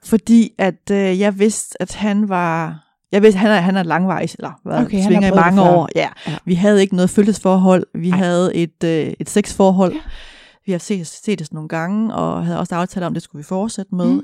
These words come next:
Speaker 1: Øh, han skulle bare introducere mig til næste step, kan man
Speaker 2: Ja.
Speaker 1: sige. Så nej,
Speaker 2: Okay.
Speaker 1: overhovedet ikke. Øh,
Speaker 2: Okay.
Speaker 1: jeg vidste godt, han var ikke en, som jeg skulle være kæreste med, men vi havde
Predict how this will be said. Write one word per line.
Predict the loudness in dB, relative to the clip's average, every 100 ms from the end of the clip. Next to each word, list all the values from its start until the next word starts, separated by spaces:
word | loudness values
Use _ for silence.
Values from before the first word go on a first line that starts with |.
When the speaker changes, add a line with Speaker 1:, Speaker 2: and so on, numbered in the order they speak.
| -6
Speaker 1:
Øh, | -8 -6 -8 -6
han | -6
skulle | -8 -8
bare | -6 -6
introducere | -8 -10 -14 -10 -10 -10
mig | -12
til | -10
næste | -10 -8 -10
step, | -10 -10 -8 -8 -10 -12
kan | -12 -6
man |
Speaker 2:
Ja. | -6
Speaker 1:
sige. | -4 -8 -8 -14 -18
Så | -6
nej, | -2 -2
Speaker 2:
Okay. | 0
Speaker 1:
overhovedet | 0 0 2 2 0
ikke. | -6 -16 -6
Øh, | -2
Speaker 2:
Okay. | 2 2 2
Speaker 1:
jeg | 2
vidste | 0 2
godt, | 0 0
han | -4 -2
var | -2
ikke | -2 -4
en, | -2 -4
som | -4 -6
jeg | -6
skulle | -6 -8
være | -8
kæreste | -8 -6 -4 -2
med, | 0 0
men | 0 -2
vi | -4
havde | -4 -4